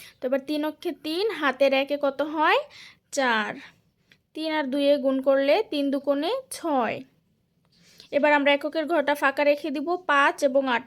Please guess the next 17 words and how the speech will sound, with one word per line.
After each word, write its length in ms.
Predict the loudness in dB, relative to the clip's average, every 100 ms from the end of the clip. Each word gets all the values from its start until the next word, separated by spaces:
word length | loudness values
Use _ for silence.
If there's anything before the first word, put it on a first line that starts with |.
| -4
পাঁচ 220 | -4 -2 -4
আটা 180 | -4 -2
কত 200 | -2 -4
হয়? 260 | -4 -2 -2 -2
চল্লিশ। 540 | -2 0 0 -2 -6 -12 -18 -20 -18 -6
পাঁচ 220 | -4 -2
আটা 200 | -2 -2
চল্লিশ। 560 | -2 -2 0 0 -2 -4 -10 -14 -20 _
চল্লিশের 520 | -6 -4 -4 -4 -4
শূন্য, 360 | -4 -6 -4 -2 -2
হাতে 260 | -2 -2 0
আমাদের 380 | 0 0 0 0
কত 180 | 0 0
আছে? 320 | 2 0 0 -4 -2
চার। 380 | 0 2 2 0 -2 -14 -20 -20 _ -4
চার 180 | 2 2
পাঁচা 320 | 4 2 2